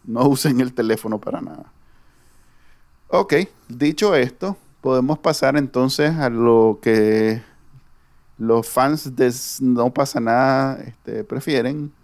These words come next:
desconectarse de las, esas noticias horribles que hay en Nicaragua y hablar de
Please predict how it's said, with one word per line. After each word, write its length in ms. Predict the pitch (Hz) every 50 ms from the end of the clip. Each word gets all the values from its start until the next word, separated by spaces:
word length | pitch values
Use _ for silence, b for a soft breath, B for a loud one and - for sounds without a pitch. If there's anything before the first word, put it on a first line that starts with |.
| _ _ _ - 135 139 - - - - - -
desconectarse 800 | - 196 117 113 - - 110 107 101 - - 110 - - - 123
de 60 | 127 123
las, 220 | 120 113 - - - - - _ - -
esas 240 | 127 - - 139 -
noticias 480 | 127 120 - 127 123 123 - 127 127 127 - _ _ _ _ _ - _ _ _ _ _ - -
horribles 380 | - 123 135 131 123 117 110 -
que 120 | - 107
hay 80 | 113 117
en 80 | 120
Nicaragua 480 | 120 - - 123 113 107 110 110 110 117
y 40 | 113
hablar 380 | 104 98 98 101 101 101 101
de 340 | 107 107 107 107 113 127 127